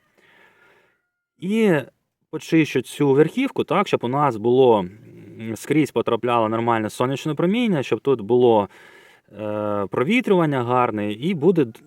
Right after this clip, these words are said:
гарний врожай. Я вже, я її обрізав п'ять років назад, і вже два роки я отримую дуже гарні врожаї. Отут я спеціально зробив, тут висота десь три метри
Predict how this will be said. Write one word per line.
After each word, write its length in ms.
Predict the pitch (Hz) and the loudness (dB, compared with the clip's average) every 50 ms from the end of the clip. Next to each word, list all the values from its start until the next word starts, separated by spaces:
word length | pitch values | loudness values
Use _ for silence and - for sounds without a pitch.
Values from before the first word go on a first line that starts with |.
| _ | _
гарний 380 | 117 104 113 131 151 147 135 123 | -8 -4 -2 0 0 0 0 0
врожай. 340 | 123 123 117 113 113 101 110 | 0 2 2 2 2 2 2
Я 100 | 131 170 | 2 2
вже, 400 | 170 135 127 143 147 147 131 113 98 | 0 0 0 0 0 0 -2 -4 -4
я 220 | 110 131 156 156 | -2 0 0 2
її 260 | 143 131 127 135 143 139 | 0 0 0 0 2 2
обрізав 500 | 127 117 123 131 120 139 127 113 - - | 2 4 2 2 2 2 2 2 0 0
п'ять 260 | 120 127 127 120 - | -2 0 0 0 0
років 280 | 127 127 117 - 131 - | 0 0 0 -2 -4 -4
назад, 380 | 156 160 156 196 233 254 233 - | -4 -4 -2 0 0 0 0 -2
і 60 | 117 | -2
вже 240 | 110 110 123 147 127 | -2 0 0 0 0
два 280 | 107 110 131 143 123 | 0 0 2 2 4
роки 320 | 113 147 196 240 - - 110 | 4 4 4 4 2 0 0
я 120 | 113 117 | 0 0
отримую 520 | 117 110 - 120 151 185 180 151 120 104 90 | 0 0 0 0 0 0 0 0 0 -2 0
дуже 260 | 110 147 151 123 110 | 0 2 2 2 0
гарні 320 | 98 110 127 147 131 120 | 0 0 0 0 0 0
врожаї. 500 | 110 117 127 117 95 92 82 78 76 73 - _ _ - - - - - - - - - - | 2 2 2 2 2 0 -4 -4 -4 -8 -12 _ _ -20 -20 -20 -20 -20 -20 -20 -20 -8 -2
Отут 360 | - 127 - - 240 254 - 151 | 0 0 2 2 0 0 2 2
я 140 | 151 147 | 2 2
спеціально 540 | - - - 143 - - 175 170 156 135 120 | 0 -2 -4 -4 0 0 2 2 2 2 2
зробив, 360 | 113 120 123 127 151 175 165 | 2 2 2 4 4 4 4
тут 180 | - 123 107 - | 4 0 -2 0
висота 500 | 117 127 - - 135 - 190 208 226 233 - _ _ _ _ _ _ _ _ _ _ _ _ _ _ - | 0 -2 0 0 0 2 2 2 2 2 0 _ _ _ _ _ _ _ _ _ _ _ _ _ _ -12
десь 440 | 98 95 117 143 165 156 - - - _ _ _ - | -4 0 2 2 2 0 -2 -6 -20 _ _ _ -4
три 140 | 127 135 127 | -2 -2 0
метри 440 | 127 151 180 190 - - - 90 | 2 2 2 2 2 0 -4 -12